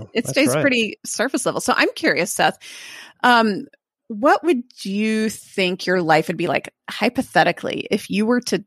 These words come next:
Speaker 1: take what you've learned this past month and, like, replicate it for a year? Like, what would happen to you as a human being, as a writer, as a father,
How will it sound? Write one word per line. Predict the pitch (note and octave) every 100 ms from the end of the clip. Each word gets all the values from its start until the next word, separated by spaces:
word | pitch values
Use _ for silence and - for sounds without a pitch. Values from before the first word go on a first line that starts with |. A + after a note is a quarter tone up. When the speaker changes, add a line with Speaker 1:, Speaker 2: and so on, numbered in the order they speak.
| -
Speaker 1:
take | - G3 G3 -
what | F#3 F3+
you've | F3+
learned | D#3 E3 E3 D#3+ D#3 D3 -
this | - -
past | - -
month | E3+ E3+ -
and, | F#3 E3
like, | D#3 -
replicate | E3+ - -
it | -
for | - -
a | -
year? | F#3 - - - F3 _ -
Like, | G#3+
what | D#4+ G4
would | D#4+
happen | - A#3 - A3
to | -
you | F3+ F3 F3+ F#3 -
as | E3+ D#3 D3+ E3+ - - - - - - -
a | -
human | B3 B3 B3+
being, | G#3 F3 D#3+ D#3+ D#3+ E3+ - _ -
as | G3+
a | E3+
writer, | E3 D#3+ F3 F3 F#3 F3+ - _ _ _ _
as | F#3 F3 F3 E3+ E3 - -
a | F#3 D#3+ D#3+ D3+ C#3+ A#2+ A2+ F#2
father, | - - D3+ E3 D3+ E3